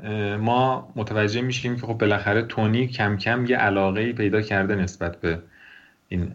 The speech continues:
نوازنده دکتر شرلی، اینو فقط، اه، توی اون اولین صحنه‌ای که اجرا داره یه دونه نشون می‌ده که با نزدیک شدن دوربین به سمت تونی به ما می‌خواد نشون بده که این،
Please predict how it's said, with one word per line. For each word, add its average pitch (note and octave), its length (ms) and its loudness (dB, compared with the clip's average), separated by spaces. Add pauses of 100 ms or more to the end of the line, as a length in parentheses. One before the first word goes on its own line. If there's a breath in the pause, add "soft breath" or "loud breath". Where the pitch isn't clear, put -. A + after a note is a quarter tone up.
نوازنده F2 760 2
دکتر F2 300 -2
شرلی، F#2+ 540 4 (600 loud breath)
اینو D#3 680 2
فقط، C#3 520 0 (160)
اه، A2 420 0
توی C3 520 2
اون B2 480 -4
اولین G#2+ 580 0 (480)
صحنه‌ای A2 520 -2
که A2 220 -4
اجرا G2 280 0
داره G2 280 2
یه D3 120 0
دونه D3 180 -2
نشون B2 360 -2
می‌ده G#2 320 2
که G2 140 -4
با G2 140 0
نزدیک F#2 400 2
شدن G2 320 2
دوربین G2+ 360 0
به G2 80 0
سمت F#2 340 2
تونی G2 260 2
به A2 120 4
ما G#2+ 180 4
می‌خواد G#2+ 400 0
نشون G2+ 340 0
بده A#2 200 2
که A#2 160 -2
این، A#2 440 0